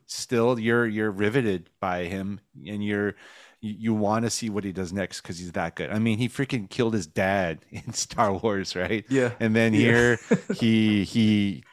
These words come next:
Speaker 1: does something in a very, very, very, very uncomfortable scene.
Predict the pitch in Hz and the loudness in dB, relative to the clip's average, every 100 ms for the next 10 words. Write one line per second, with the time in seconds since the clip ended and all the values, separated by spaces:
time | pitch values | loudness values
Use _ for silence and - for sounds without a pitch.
0 | _ _ 104 90 87 90 - - - - | _ _ 2 2 0 -2 -6 -8 -14 -8
1 | 104 78 92 87 85 82 95 92 92 85 | -6 -4 -6 -4 -6 -4 -2 0 0 -2
2 | 90 87 87 85 85 82 80 85 82 85 | -2 -2 -4 -4 -4 -4 -6 -6 -6 -8
3 | 85 - 87 82 85 87 - 80 76 | -10 -12 -14 -14 -14 -12 -12 -12 -14